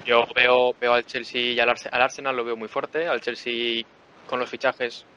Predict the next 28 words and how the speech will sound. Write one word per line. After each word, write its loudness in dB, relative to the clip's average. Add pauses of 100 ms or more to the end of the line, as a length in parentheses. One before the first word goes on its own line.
(1160)
yo -16
creo -2
que 0
tiene -6
que 0
dar 2
un -10
paso -12
adelante -2
y, -16
y -20
Champions -4
fijo. -4 (960)
Y -4
el -4
Tottenham, 4
pues, -14 (1300)
me -12
genera 0
un 0
poco 0
de 4
dudas, 2
pero 4
también 0 (920)
lo, 4
lo 0
veo 0